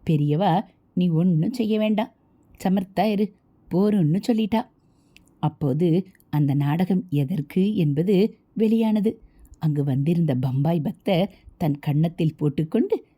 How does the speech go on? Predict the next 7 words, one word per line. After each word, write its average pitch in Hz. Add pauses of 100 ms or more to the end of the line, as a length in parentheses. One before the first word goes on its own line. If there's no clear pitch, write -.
(220)
அழுதபடி, 151 (340)
"பெரியவா, 165 (280)
ரொம்ப 170
தப்பு 220
பண்ணிட்டேன், 220 (420)
சமிக்கணும். 214 (360)
பரம்பரையா 156